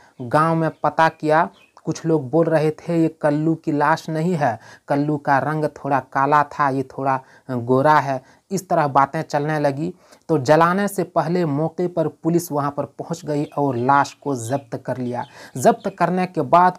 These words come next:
कल्लू के परिवार वालों को दबाव डालकर पूछा कि आखिर मामला क्या है, ये लाश किसकी है। बहुत कोशिश करने के बाद जब वो लोग फंस गए, पकड़े गए चारों तरफ से,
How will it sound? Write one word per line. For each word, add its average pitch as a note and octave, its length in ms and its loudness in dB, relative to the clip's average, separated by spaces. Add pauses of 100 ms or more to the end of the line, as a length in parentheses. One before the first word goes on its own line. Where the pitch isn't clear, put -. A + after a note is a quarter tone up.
कल्लू D#3 260 0
के D3+ 140 -6
परिवार D3 460 2
वालों C#3+ 320 2
को C3+ 140 -8
दबाव D3 480 2
डालकर C#3+ 420 2 (360)
पूछा D#3+ 480 4 (560)
कि - 200 -8
आखिर D3 320 0
मामला C#3+ 520 0
क्या C3+ 300 -4
है, B2 220 -8
ये C#3 140 2
लाश C#3+ 640 0
किसकी D#3 400 -4
है। A#2+ 280 -4 (240)
बहुत F3 240 0 (140)
कोशिश F3+ 300 -2
करने F3 340 -2
के E3+ 140 -4
बाद D3+ 360 2
जब E3+ 180 0
वो F3+ 160 4
लोग E3+ 200 0
फंस - 340 -8
गए, E3 160 0
पकड़े E3+ 460 -2
गए D#3+ 200 2
चारों D3 320 0
तरफ C#3+ 240 -2
से, D3+ 260 -4